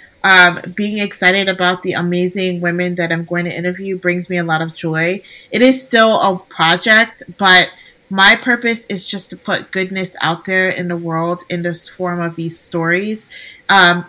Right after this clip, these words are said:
other than that, I have an iPad and I have Procreate, so I've been finding a lot of joy in just drawing. I'm in no means an excellent artist, but that's not the purpose for me. For me, it's just a moment of time, whether it's thirty minutes or twenty minutes, that I'm just drawing something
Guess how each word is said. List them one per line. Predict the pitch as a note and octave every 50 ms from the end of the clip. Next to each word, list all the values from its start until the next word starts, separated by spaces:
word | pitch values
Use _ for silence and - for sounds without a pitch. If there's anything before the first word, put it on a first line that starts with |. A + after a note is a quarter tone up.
| _
other | A3 A#3 A#3+ C4 C4
than | A#3+ A3+ G#3+
that, | G3 F#3 F#3 F#3 F#3 F3+ - -
I | - F3+ F3+
have | F#3 F#3+ F#3+ F#3 F#3 F#3 F3+ F3+ F3
an | - - F3
iPad | F3+ F#3+ F#3+ - - F#3 F#3 F3+ F#3 F#3 F3
and | F3 E3+ E3+
I | E3 F3+
have | G3 F3+ F3 - -
Procreate, | - - F#3+ F3+ F3+ - - F#3 F3 F3 E3+ B2+ - - -
so | - F#3 F3+
I've | F3+ F3+ F#3 F3+ F3+ _ _ _ _ _ _ _ _ _
been | G3+ F#3+ F#3
finding | - G#3 G3 G3+ G3+ G3 F#3+
a | F3+
lot | F3+ F3 F3 F3+ F#3+
of | G3 F#3
joy | - - F#3 F3+ F3+ F3+
in | F3 E3+ E3
just | - F3 E3+ - - -
drawing. | - D#3+ D#3 D#3 D#3+ E3+ F#3 G3 G3 F#3+ - - - - - - -
I'm | F#3+ G3+ G#3
in | G3+ G3+ G3
no | G3 G3+ G#3+ A3
means | G#3+ G#3+ G#3 G3+ G3 F#3+ F#3 - - -
an | - F#3+ F3+ -
excellent | - F3+ E3+ - - G3 F#3+ F3+ F3 F3 D#3+ C#3 - -
artist, | F3 F3 F3+ F#3+ G3 G#3 G#3 - - - - -
but | - G3+ F3+ F#3+
that's | F#3+ F#3 G3 - -
not | G3+ F#3+ F#3 -
the | E3+
purpose | - - F3+ F3 - G3 G#3 - -
for | - G#3
me. | G#3 G#3+ G#3+ G#3+ G#3+
For | - - F#3+
me, | F#3 F#3+ F#3+ G3 F#3+
it's | F#3 - - -
just | - F3 F3 E3+ - - - _ - - - - - _ _ _
a | F#3+ F#3+
moment | F#3+ G3 - G3+ G#3 G#3+ G#3+
of | G3+ F3+ -
time, | - G3+ F3+ F3+ F3 F3 F3 F3 F3
whether | F3 F3 E3+ F3 E3+
it's | E3 E3+ E3+ -
thirty | - F#3 F#3 F#3+ G3
minutes | F#3 F#3+ F#3 F3+ F3+ F3+ F3 -
or | E3
twenty | - - - E3+ F3+ F3+
minutes, | F3 E3+ E3+ E3 D#3+ E3 - - -
that | F3+ E3+ E3+
I'm | E3 E3 E3+ D#3+
just | F3+ F3 D#3+ - - - -
drawing | - E3 E3 E3 E3+ F3 F3+ F3+ F3
something | - G3 F3+ F3+ F3 - F#3 F3 F3 F3 F3